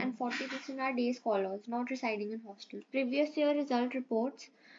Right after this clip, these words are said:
that thirty percent of all students who reside in hostel attain A grade and twenty percent of day scholars attain A grade in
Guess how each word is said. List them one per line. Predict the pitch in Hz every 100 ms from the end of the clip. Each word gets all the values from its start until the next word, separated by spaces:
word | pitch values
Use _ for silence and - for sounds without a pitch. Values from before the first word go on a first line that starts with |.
| - - _ 254
that | 262 262 302
thirty | 254 285 285
percent | 294 302 294
of | 294 262
all | 254
students | 262 254 262 285
who | 285
reside | 285 262 233 240
in | 269 277
hostel | 226 226 262 247
attain | 247 262 269 -
A | 226 214
grade | 233 254 -
and | 247 262 269
twenty | 254 247 269
percent | 277 285 277
of | 269 233
day | 240 247
scholars | - 220 233 247 247
attain | 247 262 233
A | 226 214
grade | 240
in | 240